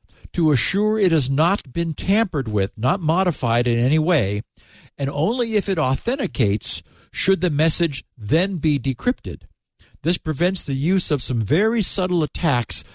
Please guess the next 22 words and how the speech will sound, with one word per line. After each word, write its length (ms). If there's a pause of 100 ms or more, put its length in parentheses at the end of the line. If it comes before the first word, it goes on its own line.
that 120
we 140
discussed 560
years 360
ago. 360 (1400)
But 320 (640)
the 100
use 380
of 240
so-called 580 (300)
authenticated 880
encryption 640 (420)
offers 400
a 40
better 260
solution. 560
As 120
its 160
name 280
implies, 680 (320)
authentic-, 520
encry-, 320